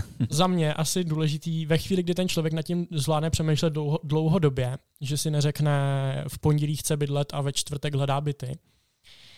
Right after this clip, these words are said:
Speaker 2: tak, eh, doporučuji určitě to vlastní bydlení. Jo, a teď pozor, je důležitý říct, že já na to koukám dneska svýma očima a třeba někdo v nějaký pozici, pro koho vůbec tahle moje rada je, je, ta,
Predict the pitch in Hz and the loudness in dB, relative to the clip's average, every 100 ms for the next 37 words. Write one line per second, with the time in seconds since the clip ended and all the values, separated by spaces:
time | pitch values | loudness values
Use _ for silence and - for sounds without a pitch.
0 | - _ - 143 139 - 151 143 139 139 | -20 _ -4 -2 -2 -4 -4 -2 0 -2
1 | 139 139 135 135 139 143 143 139 - 147 | -2 -2 -2 -4 -2 -2 0 -2 -2 -4
2 | 143 131 143 135 135 139 131 - 143 135 | -4 -4 -4 -4 -4 -4 -4 -4 -4 -4
3 | 139 135 127 123 - 147 151 147 156 - | -2 -2 -4 -6 -2 0 0 -2 -4 -2
4 | 156 143 160 156 151 147 135 160 139 139 | 0 4 4 4 4 2 0 -2 -2 -2
5 | 139 147 135 143 139 143 143 - 151 160 | -2 -2 -2 0 2 0 -2 -4 -4 -4
6 | 151 143 156 151 143 147 - 160 - 156 | -4 -2 0 -2 0 0 0 -2 -2 -2
7 | 151 170 147 156 139 139 151 - 156 147 | -2 -4 -4 -2 -2 -4 -10 -6 -4 -2
8 | 147 151 147 156 156 143 165 151 151 147 | -2 -2 -2 -2 -4 -6 -10 -8 -4 -4
9 | 143 - 139 143 - - - _ - 151 | -4 -6 -6 -8 -14 -20 -20 _ -4 -2
10 | 147 - 160 156 147 147 156 156 156 147 | -2 -2 0 2 0 -2 -2 -2 -2 -2
11 | 147 147 147 147 147 147 147 147 - 160 | 0 0 0 0 -2 -4 -6 -10 -12 -12
12 | 160 156 | -8 -10